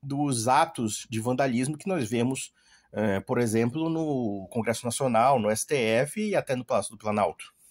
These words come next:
Então a coisa funciona assim. É muito complicado você lutar contra isso.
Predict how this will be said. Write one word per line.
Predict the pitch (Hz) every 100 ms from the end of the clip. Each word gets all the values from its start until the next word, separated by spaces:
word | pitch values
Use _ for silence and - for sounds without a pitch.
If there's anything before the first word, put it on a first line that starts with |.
| _ _ _ _ _ _ _ _ _ _ _ -
Então | 226 339
a |
coisa | - 330
funciona | - - 277 285
assim. | 214 - 214 _ _ _ _ _ - - -
É | 269
muito | 302 320 -
complicado | 285 277 233 233 208 139
você | 117 -
lutar | 120 113 110
contra | 117 110 90
isso. | - -